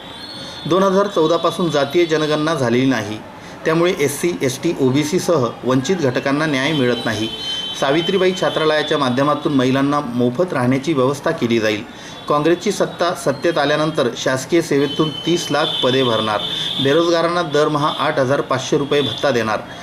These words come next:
लष्करातील अग्निवीर योजना रद्द करून जवानांना कायम नोकरी दिली जाईल. चारशे पारचा भाजपाचा नारा ही जुमलेबाजी आहे.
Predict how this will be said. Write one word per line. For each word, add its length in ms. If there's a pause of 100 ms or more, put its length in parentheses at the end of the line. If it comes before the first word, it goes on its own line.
(180)
लष्करातील 680
अग्निवीर 420 (100)
योजना 320
रद्द 260
करून 320
जवानांना 460
कायम 480
नोकरी 340
दिली 220
जाईल. 220 (500)
चारशे 300
पारचा 440
भाजपाचा 560
नारा 280 (300)
ही 120
जुमलेबाजी 720
आहे. 240